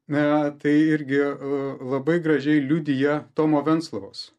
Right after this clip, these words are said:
atsiminimas. Tomas Venclova savo dienoraščiuose rašo, kad, e, apsilankęs pas Milošą jau sergantį, e,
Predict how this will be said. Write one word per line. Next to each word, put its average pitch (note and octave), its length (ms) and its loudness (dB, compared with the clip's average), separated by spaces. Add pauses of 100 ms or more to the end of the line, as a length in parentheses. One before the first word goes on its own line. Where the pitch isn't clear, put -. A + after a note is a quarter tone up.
(420)
atsiminimas. C#3+ 1000 -2
Tomas C#3 280 -2
Venclova C#3 380 -4
savo A#2 180 -6
dienoraščiuose B2 880 -4 (480)
rašo, D3 520 -2
kad, B2 280 -8
e, B2+ 100 0 (320)
apsilankęs D3 520 -2
pas B2 180 -6
Milošą C#3+ 540 0
jau A#2 340 -2
sergantį, E3+ 680 -4
e, - 800 -6